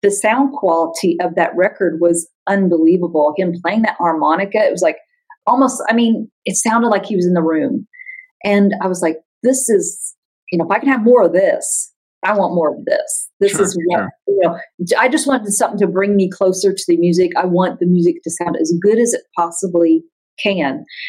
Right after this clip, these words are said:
Speaker 1: That turned me on to MoFi. That turned me on to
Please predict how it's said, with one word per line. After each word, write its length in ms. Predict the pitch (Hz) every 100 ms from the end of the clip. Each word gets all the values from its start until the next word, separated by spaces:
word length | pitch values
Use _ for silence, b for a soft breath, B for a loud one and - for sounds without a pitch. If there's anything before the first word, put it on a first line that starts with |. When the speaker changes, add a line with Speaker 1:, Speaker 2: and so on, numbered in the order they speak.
| B
Speaker 1:
That 200 | 185 - -
turned 260 | 220 214 196
me 120 | 202
on 200 | 180 180
to 100 | 180
MoFi. 580 | 170 156 - 180 208 220
That 180 | 185 -
turned 220 | 170 170
me 100 | 170
on 220 | 165 165 165
to 100 | 180